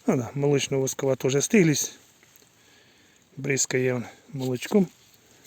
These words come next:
Якраз таке, що зараз добреньке для горобця. Ну, та й нічого. Хай собі клюють. Вони основний не трогають,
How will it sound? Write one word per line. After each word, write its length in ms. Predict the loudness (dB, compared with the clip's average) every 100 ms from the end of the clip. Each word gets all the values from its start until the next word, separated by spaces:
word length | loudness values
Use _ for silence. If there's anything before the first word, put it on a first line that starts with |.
| -20 -20 -20 _ -14 -4
Якраз 360 | 2 4 4
таке, 240 | 2 -2 -2
що 140 | 0
зараз 280 | 2 2 0
добреньке 540 | 0 0 0 -2 -2
для 160 | 0 2
горобця. 460 | 4 4 2 -2 -2 -6 -16 -16 -18 -18 -18 -4
Ну, 120 | 2 4
та 120 | 4
й 60 |
нічого. 360 | 4 2 -4 -10 -14 -18 -20 -20 -20 -18 -16 -14 -16 -16 -18 -18 -4
Хай 180 | 0 0
собі 260 | -2 -6
клюють. 500 | -6 0 6 4 4 -12 -14 -12 -8 -8 -8 -12 -14 -16 -16 -14 -4
Вони 240 | 2 2
основний 560 | 4 2 2 2 2 2
не 120 | 2
трогають, 420 | 4 4 6 2